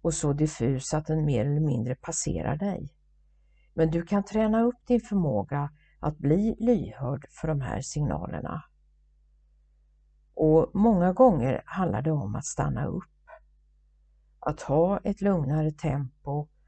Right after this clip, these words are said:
och låta medvetandet och sinnena stilla sig, precis som vid meditation.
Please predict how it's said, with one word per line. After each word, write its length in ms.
och 140
låta 340
medvetandet 1300
och 120
sinnena 580
stilla 480
sig, 420
precis 760
som 400
vid 220
meditation. 960